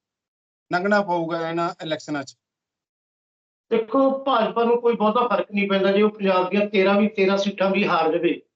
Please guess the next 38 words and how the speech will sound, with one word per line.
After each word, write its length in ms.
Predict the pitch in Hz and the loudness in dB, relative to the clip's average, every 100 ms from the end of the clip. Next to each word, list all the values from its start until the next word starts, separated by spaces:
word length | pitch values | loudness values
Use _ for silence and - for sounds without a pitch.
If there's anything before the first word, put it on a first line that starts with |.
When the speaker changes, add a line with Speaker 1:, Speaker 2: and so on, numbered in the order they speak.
| _ _ - | _ _ -14
Speaker 2:
ਤਾਂ 80 | - | -4
ਕੋਈ 120 | 190 | 0
ਬਹੁਤਾ 240 | 175 185 | 2 2
ਫਰਕ 280 | 208 170 - | 2 0 0
ਨਹੀਂ 160 | 190 196 | -2 0
ਪੈਣ 180 | 165 147 | 0 -2
ਲੱਗਿਆ। 220 | - 131 _ _ _ _ _ _ _ _ _ | -6 -18 _ _ _ _ _ _ _ _ _
ਪਰ 120 | 226 | -2
ਫਿਰ 200 | 214 233 | 2 2
ਵੀ 400 | 208 254 247 240 - _ _ _ _ | 4 2 2 0 -8 _ _ _ _
ਜੇ 220 | 170 233 | 2 4
ਭਾਜਪਾ 460 | 226 247 208 233 220 | 4 2 2 0 0
ਅਕਾਲੀ 220 | 208 196 | 0 0
ਦਲ 180 | 208 208 | 0 2
ਨਾਲ 220 | 208 208 | 2 2
ਇਕੱਠੇ 420 | 208 - 202 196 196 | -2 -6 0 0 2
ਗੱਠਜੋੜ 360 | 185 190 190 | -2 0 2
ਕਰਕੇ 600 | 196 196 196 190 175 - _ - | 2 0 2 4 2 -2 _ -2
ਚੋਣ 260 | 180 185 | 2 4
ਲੜਦੀ 460 | 165 160 180 139 - _ _ _ - | 4 4 2 0 -6 _ _ _ -2
ਤਾਂ 120 | 202 | 0
ਸ਼ਾਇਦ 320 | 202 202 202 | 2 2 4
ਇਹ 60 | 220 | 4
ਮਜ਼ਬੂਤ 420 | 208 170 170 180 | 4 2 -2 -2
ਹੋ 100 | 180 | 0
ਜਾਂਦੀ। 320 | 147 143 135 - _ _ _ _ _ - | 0 -2 -6 -18 _ _ _ _ _ -4
ਹੁਣ 80 | 214 | 0
ਇਕੱਲੇ 240 | 214 202 220 | 2 4 4
ਇਕੱਲੇ 200 | 220 226 | 4 4
ਲੜਨ 380 | 214 202 196 | 4 2 0
ਕਰਕੇ 540 | 196 190 208 196 - - _ _ _ _ _ _ _ _ - | 2 0 2 0 0 -6 _ _ _ _ _ _ _ _ -8
ਇਹਨਾਂ 160 | 202 220 | -2 2
ਦੇ 180 | 214 208 | 4 4
ਜਿਹੜਾ 240 | 208 208 | 2 2
ਵੋਟ 280 | 190 180 180 175 _ | 2 0 0 -4 _
ਬੈਂਕ 340 | - 170 170 180 | -4 -2 -2 0
ਹੈ 160 | 175 | 0
ਉਹ 360 | 196 208 190 | 0 -2 -2